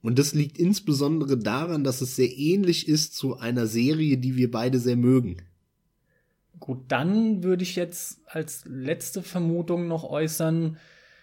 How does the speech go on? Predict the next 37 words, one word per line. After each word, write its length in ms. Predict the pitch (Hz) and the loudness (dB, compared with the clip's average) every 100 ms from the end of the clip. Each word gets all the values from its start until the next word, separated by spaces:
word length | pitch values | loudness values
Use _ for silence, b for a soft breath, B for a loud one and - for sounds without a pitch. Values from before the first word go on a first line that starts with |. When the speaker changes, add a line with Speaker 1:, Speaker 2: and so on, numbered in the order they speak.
| B _ | B _
Speaker 2:
also 140 | 127 139 | -4 -4
ich 180 | - | -2
denke 300 | 151 180 202 160 | 0 2 2 2
an 120 | 160 | 2
die 100 | 156 | 2
God 160 | 143 | 2
of 200 | 135 127 | 0 0
War-Reihe, 760 | 123 170 175 180 196 208 254 226 - _ _ | 2 2 2 0 0 0 -2 -6 -18 _ _
von 840 | - - 139 139 135 135 135 127 | -8 -2 0 0 -2 -4 -6 -2
daher, 320 | 131 135 135 | 0 2 2
dass 220 | 131 127 | 0 0
wir 80 | 131 | 0
sie 120 | 120 | 2
mögen. 600 | 123 127 165 226 269 - _ _ _ _ _ | 4 4 4 2 0 -6 _ _ _ _ _
Und 680 | 156 151 151 156 151 - - _ _ _ _ | -6 -2 0 -2 -4 -12 -20 _ _ _ _
dann 320 | 147 143 131 | -4 -4 -2
wäre 460 | 131 143 185 180 180 | -2 -2 -2 -2 -4
es, 760 | 147 170 170 165 - - - _ _ _ _ _ _ _ _ _ _ _ _ _ - | -2 -2 -2 -4 -10 -12 -18 _ _ _ _ _ _ _ _ _ _ _ _ _ -10
nee, 180 | 127 131 | -4 -2
Dantes 380 | 127 127 143 131 | -2 -4 -6 -8
Inferno 400 | 127 139 135 127 | -8 -6 -6 -8
passt 360 | - 160 - | -8 -12 -10
nicht. 280 | 113 - - | -12 -12 -14
Das 100 | 123 | -10
hast 220 | 139 - | -10 -8
du 40 | 147 | -8
ja 60 | |
gespielt 560 | 135 127 - 147 185 180 | -8 -10 -8 -4 -4 -4
und 160 | - | -6
da 80 | 131 | -6
gibt's 240 | 131 - - | -6 -8 -12
auch 180 | 135 139 | -10 -6
nur 140 | 127 | -6
einen 220 | 147 208 | -4 -4
Teil 240 | - 110 110 | -4 -6 -8
von, 260 | - 113 | -8 -6
ne? 200 | 127 - | -6 -6